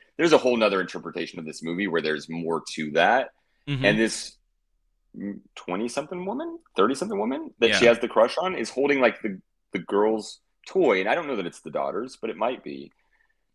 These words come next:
Speaker 1: There are moments where she's interacting with the daughter. I'm like, "Please don't be a monster. Please at
Speaker 2: Mm-hmm,
Speaker 1: least have
Speaker 2: mm-hmm.
Speaker 1: one pure relationship in your life." I don't know. But it's almost like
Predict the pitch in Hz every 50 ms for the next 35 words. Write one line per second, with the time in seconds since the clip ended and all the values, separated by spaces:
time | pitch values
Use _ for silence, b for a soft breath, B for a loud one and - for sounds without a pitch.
0 | _ _ _ 95 117 123 123 120 113 107 107 110 117 123 127 120 - - 101 95
1 | 92 90 87 82 - - 95 85 - - 92 95 95 92 - 92 82 78 - -
2 | 73 82 82 87 85 80 76 73 71 71 - - - - - 92 95 95 87 -
3 | - 76 71 69 65 62 - 67 67 65 65 65 65 65 64 65 - - - -
4 | 50 50 - - _ _ - - - 95 95 98 92 - 98 - 90 85 - 90
5 | 85 78 76 - 78 82 85 82 87 - - - 92 82 76 76 78 76 71 -
6 | - 76 - - 76 65 76 73 73 69 67 67 69 71 69 64 64 - - -
7 | 73 76 76 78 76 73 69 69 67 b b b b b b - 98 101 - -
8 | - 107 107 110 107 95 82 - - - 71 69 65 67 - - -